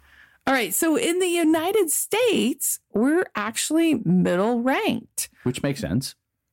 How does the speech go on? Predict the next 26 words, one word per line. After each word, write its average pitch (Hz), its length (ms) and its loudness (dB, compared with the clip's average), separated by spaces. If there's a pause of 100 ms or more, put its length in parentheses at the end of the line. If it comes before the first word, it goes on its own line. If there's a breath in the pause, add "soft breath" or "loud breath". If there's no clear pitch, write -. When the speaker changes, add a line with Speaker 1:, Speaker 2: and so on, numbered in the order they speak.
(640)
Speaker 1:
Yeah. 208 340 2 (520)
Speaker 2:
We're, 107 280 2
we're 104 200 0
the 101 200 -2
melting 104 520 0
pot, - 320 -8
right? 180 180 0
Like, - 40 -14
Speaker 1:
That's - 260 -4
true. - 180 -2
Speaker 2:
everybody 127 460 0
in 117 60 0
the 110 60 0
world 107 280 -2
comes 101 260 -4
here. 98 180 -2
So 90 220 -2
if 90 200 -6
you 104 160 2
want 117 280 -2
average, 127 760 -2 (140)
Speaker 1:
<sighs> - 180 -20
Speaker 2:
that's 165 680 0
America. 82 540 -6 (280)
Speaker 1:
That's - 200 -4
right. 175 200 -4